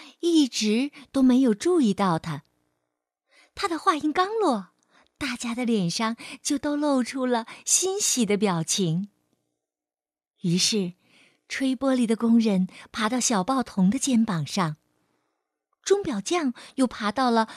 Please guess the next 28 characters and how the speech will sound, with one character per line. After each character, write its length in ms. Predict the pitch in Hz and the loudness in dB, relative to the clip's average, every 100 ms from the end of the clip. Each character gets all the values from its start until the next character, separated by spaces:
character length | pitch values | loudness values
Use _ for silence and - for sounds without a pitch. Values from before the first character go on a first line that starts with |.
| - | -14
吹 220 | - 339 330 | -2 0 2
玻 320 | 370 370 381 | 2 2 2
璃 100 | 311 | 2
的 100 | 269 | 0
工 300 | 330 359 427 | 0 0 2
人 160 | 320 | 2
的 80 | 233 | 2
肩 260 | 202 202 190 | 2 2 0
膀 200 | 175 151 | 0 -4
上。 280 | - 165 165 _ _ _ _ _ _ _ _ _ _ | -4 -4 -6 _ _ _ _ _ _ _ _ _ _
大 220 | 226 190 | -8 -6
家 340 | 180 233 220 226 - 254 | -4 -4 -4 -6 -14 -8
都 180 | - 269 | -2 -2
照 320 | - 311 285 | -2 -2 -2
样 280 | 247 285 233 | 0 2 0
做 360 | 233 277 247 220 | 0 2 2 4
往 260 | 214 180 | 2 2
上 260 | 170 254 208 | 0 0 -2
爬， 440 | - 196 170 214 - _ _ - - - - | -2 0 0 0 -6 _ _ -20 -20 -18 -6
直 280 | 302 285 | -2 0
到 200 | 339 370 | -2 -4
最 200 | 311 320 | -2 0
后 360 | 277 - 277 247 - - _ | 0 4 4 4 -4 -20 _
搭 240 | - 277 285 | -8 -6 -6
成 260 | - 240 | -2 2
了 60 | 254 | 2
一 160 | 214 | 2
架 360 | 220 294 247 208 | 0 0 -2 -4